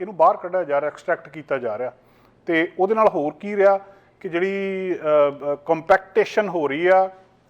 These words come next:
ਸੈਡੀਮੈਂਟਸ ਦੀ, ਜਾਂ ਦੂਜੇ ਤਰੀਕੇ ਨਾਲ ਇਹ ਕਹਿ ਲਓ ਕਿ ਧਰਤੀ ਦੇ ਥੱਲਿਓਂ ਪਾਣੀ ਬਾਹਰ ਕੱਢਿਆ ਜਾ ਰਿਹਾ, ਪਾਣੀ ਨਿਕਲ ਕੇ ਤੇ ਉਹ ਸਾਰਾ ਹੇਠਲਾ ਸਟਰਕਚਰ ਹਿੱਲ ਰਿਹਾ ਤੇ ਸ਼ਹਿਰ ਜਿਹੜਾ ਆ ਉਹ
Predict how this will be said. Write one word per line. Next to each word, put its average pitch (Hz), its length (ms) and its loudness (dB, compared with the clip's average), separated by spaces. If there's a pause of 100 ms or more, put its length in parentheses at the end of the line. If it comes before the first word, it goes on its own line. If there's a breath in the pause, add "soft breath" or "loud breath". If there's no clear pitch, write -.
(100)
ਸੈਡੀਮੈਂਟਸ 170 720 -2
ਦੀ, 160 100 -20
ਜਾਂ 185 140 -4
ਦੂਜੇ 180 240 -4
ਤਰੀਕੇ 202 300 -4
ਨਾਲ 202 120 -2
ਇਹ 202 100 2
ਕਹਿ 170 200 2
ਲਓ 160 260 -2 (360 soft breath)
ਕਿ 196 80 -2
ਧਰਤੀ 185 340 0
ਦੇ 190 120 -8
ਥੱਲਿਓਂ 185 280 -8
ਪਾਣੀ 185 280 -4
ਬਾਹਰ 165 240 4
ਕੱਢਿਆ 190 300 -4
ਜਾ 180 180 -2
ਰਿਹਾ, 190 100 2
ਪਾਣੀ 175 360 -2
ਨਿਕਲ 175 300 -6
ਕੇ 185 160 -6
ਤੇ 185 120 -6
ਉਹ 185 60 -2
ਸਾਰਾ 175 460 2
ਹੇਠਲਾ 143 300 -2
ਸਟਰਕਚਰ 156 400 -4
ਹਿੱਲ 165 180 -4
ਰਿਹਾ 190 160 2
ਤੇ 185 100 -10
ਸ਼ਹਿਰ 170 280 2
ਜਿਹੜਾ 165 240 0
ਆ - 20 2
ਉਹ 170 220 -4